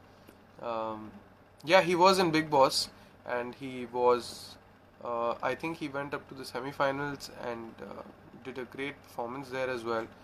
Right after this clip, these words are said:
Was really appreciated there. So, awesome! I think we have him now. So, I've given all of you guys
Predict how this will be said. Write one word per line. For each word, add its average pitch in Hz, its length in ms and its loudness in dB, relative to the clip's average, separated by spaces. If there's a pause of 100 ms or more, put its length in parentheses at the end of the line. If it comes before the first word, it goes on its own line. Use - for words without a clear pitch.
(240)
Was 120 160 -8
really 165 200 2
appreciated 139 640 -4
there. 123 200 0 (600)
So, 117 500 -4 (380)
awesome! 147 420 6
I 139 140 6
think 196 200 0
we 185 100 4
have 156 240 12
him 190 180 4
now. 151 280 10 (380)
So, 143 340 -4
I've 170 220 10
given 208 400 2 (180)
all 151 200 8
of 175 80 -2
you 190 120 2
guys 160 420 8